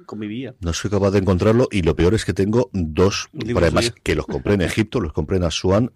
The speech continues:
Speaker 2: eh,
Speaker 1: Ujú.
Speaker 2: una edición de lujo con todas las de, las de este viajero, que era famoso, bueno, hablaba diecisiete idiomas.
Speaker 1: Sí, sí.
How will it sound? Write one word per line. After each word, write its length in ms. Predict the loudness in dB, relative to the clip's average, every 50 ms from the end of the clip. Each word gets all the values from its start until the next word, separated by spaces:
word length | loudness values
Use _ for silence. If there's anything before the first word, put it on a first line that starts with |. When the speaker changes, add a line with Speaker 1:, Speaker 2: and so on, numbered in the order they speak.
| -4 -2
Speaker 2:
eh, 180 | 0 0 0 0
Speaker 1:
Ujú. 80 | 0
Speaker 2:
una 100 | 0 0
edición 320 | 0 0 0 0 -2 0 0
de 80 | 2
lujo 260 | 2 0 0 0 0 -2
con 180 | 0 -2 -2
todas 240 | -2 -2 0 0 2
las 160 | 2 0 0 2
de, 320 | 2 2 2 2 0 -4 -8 -14 -16 -16 -16 -18 -14 -6
las 240 | 0 2 2 4 4
de 100 | 2 2
este 180 | 2 2 2
viajero, 500 | 4 4 4 4 2 2 2 2 2 0 -4 _
que 100 | -6 -4
era 140 | -2 -2 -4
famoso, 640 | -6 -8 -6 -2 -2 0 0 0 0 -2 -2 -2 -2
bueno, 140 | -2 -2
hablaba 240 | 0 0 0 0 0
diecisiete 560 | 0 -2 -4 -4 -6 -6 -4 -2 -2 0 0
idiomas. 580 | 2 2 4 4 4 4 2 2 0 0 -2 -6
Speaker 1:
Sí, 120 | -8 -8
sí. 160 | -10 -10 -10